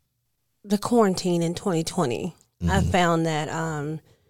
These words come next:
Speaker 1: a lot of us needed a space,
Speaker 2: Mm-hmm.
Speaker 1: like a safe space to kinda talk and chat. And I think we had time with friends. You know, we couldn't see friends,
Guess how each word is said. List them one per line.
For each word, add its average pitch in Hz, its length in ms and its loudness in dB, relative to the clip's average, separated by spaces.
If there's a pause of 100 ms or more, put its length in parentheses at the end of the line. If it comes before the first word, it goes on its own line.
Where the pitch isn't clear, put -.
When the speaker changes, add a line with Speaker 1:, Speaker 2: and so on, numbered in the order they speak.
(1500)
Speaker 1:
a 202 40 2
lot 208 200 8
of 185 80 2
us 180 120 2
needed 190 220 4
a 165 80 4
space, - 640 2 (260)
Speaker 2:
Mm-hmm. 90 180 6
Speaker 1:
like 92 120 6
a 185 80 6
safe 175 280 4
space 165 320 2
to 165 100 -4
kinda 160 420 2 (220)
talk 214 320 6
and 185 100 2
chat. 165 320 4
And 170 140 0
I 170 80 -2
think 185 220 -2 (500)
we 190 160 2
had 165 300 2
time 165 280 4
with 156 220 2
friends. 175 520 4 (760)
You 196 60 -2
know, 180 60 8
we 185 40 6
couldn't 175 200 2
see 226 240 4
friends, 147 560 0